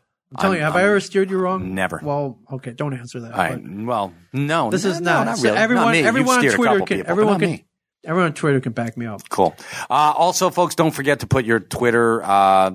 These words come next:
Speaker 2: the, the really cool experiences you had in a hundred and forty characters or less.
Speaker 1: Yeah.
Speaker 2: Uh,
Speaker 1: Let's
Speaker 2: address
Speaker 1: split it
Speaker 2: it to
Speaker 1: up
Speaker 2: me
Speaker 1: into
Speaker 2: and Ming.
Speaker 1: parts. It's cool.
Speaker 2: Uh, I, yeah, come on. Let's get some Twitter love going for comic book
Speaker 1: Yeah.
Speaker 2: shops. And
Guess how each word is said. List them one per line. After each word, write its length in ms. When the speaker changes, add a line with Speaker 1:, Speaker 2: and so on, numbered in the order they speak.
Speaker 2:
the, 220
the 100
really 260
cool 340
experiences 540
you 100
had 280
in 120
a 40
hundred 240
and 120
forty 180
characters 540
or 100
less. 420
Speaker 1:
Yeah. 260
Speaker 2:
Uh, 60
Speaker 1:
Let's 140
Speaker 2:
address 240
Speaker 1:
split 60
it 20
Speaker 2:
it 60
to 60
Speaker 1:
up 40
Speaker 2:
me 100
Speaker 1:
into 20
Speaker 2:
and 80
Ming. 200
Speaker 1:
parts. 120
It's 100
cool. 100
Speaker 2:
Uh, 20
I, 440
yeah, 260
come 180
on. 240
Let's 160
get 160
some 120
Twitter 240
love 180
going 260
for 160
comic 340
book 160
Speaker 1:
Yeah. 60
Speaker 2:
shops. 340
And 760